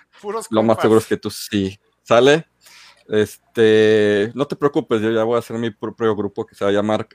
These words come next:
Speaker 2: este, ¿cómo, cómo dijimos? Videojuegos, este, hidrocálidos o algo así, <laughs> ¿no? Una cosa así. Bueno, eh,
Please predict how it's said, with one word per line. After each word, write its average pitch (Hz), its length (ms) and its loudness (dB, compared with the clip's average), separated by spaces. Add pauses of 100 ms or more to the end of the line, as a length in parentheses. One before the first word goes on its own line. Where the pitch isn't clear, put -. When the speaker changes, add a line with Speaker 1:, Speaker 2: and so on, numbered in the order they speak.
(100)
Speaker 2:
este, - 280 -20
¿cómo, 123 280 -14
cómo 143 200 -4
dijimos? 135 480 -2
Videojuegos, 127 680 2
este, - 420 -8
hidrocálidos 107 680 0
o 98 40 -2
algo 104 140 -2
así, 98 220 -10
<laughs> - 200 -10
¿no? 143 180 -2
Una 135 300 -4
cosa 104 220 -6 (100)
así. - 120 -20 (500)
Bueno, 120 340 2 (440)
eh, 120 1120 6